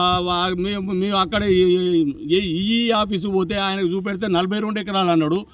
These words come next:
దా-, ఫుల్ ట్యాంక్ లెవెల్ ఫార్టీ ఫోర్ అన్నాడు. ఈ పరమేశు ఏమంటాడు, అరవై రెండు ఎకరాలు ఉంది, అరవై రెండు ఎకరాలు ఈయన ఎక్కడి నుంచి తెచ్చిస్తాడు మళ్ళీ ఆ వాళ్ళకు, ఆ ల్యాండ్ వాళ్ళకు? ఆ ల్యాండ్ వాళ్ళు ఏమో కోర్టులో కేసు వేసారు. ఆ,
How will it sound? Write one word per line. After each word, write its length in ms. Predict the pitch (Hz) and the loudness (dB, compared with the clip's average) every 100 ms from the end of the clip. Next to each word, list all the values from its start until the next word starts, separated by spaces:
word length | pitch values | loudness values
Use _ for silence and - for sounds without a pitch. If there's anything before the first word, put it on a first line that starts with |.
| _ _ - | _ _ -6
దా-, 300 | 147 175 170 | 0 2 4
ఫుల్ 280 | 165 220 240 | 2 -2 2
ట్యాంక్ 240 | 240 226 | 2 2
లెవెల్ 280 | 214 208 202 | 2 0 -2
ఫార్టీ 260 | 165 190 220 | 0 0 0
ఫోర్ 240 | 202 202 | -2 0
అన్నాడు. 340 | 185 165 180 220 - - | 2 2 0 -6 -16 -6
ఈ 140 | 165 214 | -2 -2
పరమేశు 520 | - 202 247 254 226 | 2 2 6 4 6
ఏమంటాడు, 520 | 247 247 247 233 240 | 4 4 2 2 2
అరవై 420 | 247 214 214 240 | 4 2 4 4
రెండు 220 | 240 240 240 | 4 4 2
ఎకరాలు 380 | 233 233 233 | 4 4 4
ఉంది, 340 | 220 226 202 139 - _ _ _ - | 2 0 0 -2 -8 _ _ _ -2
అరవై 220 | 208 240 | 2 4
రెండు 220 | 247 240 | 4 4
ఎకరాలు 340 | 233 240 247 | 4 4 4
ఈయన 140 | 233 226 | 2 0
ఎక్కడి 300 | 185 247 247 | 0 -2 -2
నుంచి 200 | 240 233 | 0 0
తెచ్చిస్తాడు 380 | 220 - 240 226 | -2 -2 -2 0
మళ్ళీ 220 | 214 226 | 0 0
ఆ 240 | 214 208 | 0 0
వాళ్ళకు, 420 | 208 208 202 190 | 0 0 -2 -2
ఆ 100 | 214 | 0
ల్యాండ్ 280 | 180 180 202 | 2 2 0
వాళ్ళకు? 320 | 202 185 196 - - - 147 | -2 -4 -6 -12 -20 -8 0
ఆ 100 | 190 | 2
ల్యాండ్ 280 | 190 214 | 2 2
వాళ్ళు 160 | 226 220 | 0 0
ఏమో 160 | 226 220 | -2 -2
కోర్టులో 320 | 175 202 208 | -4 -4 -4
కేసు 300 | 165 208 190 | -2 0 2
వేసారు. 340 | 160 156 127 - - - - | 4 2 0 -10 -20 -20 -12
ఆ, 140 | - | -4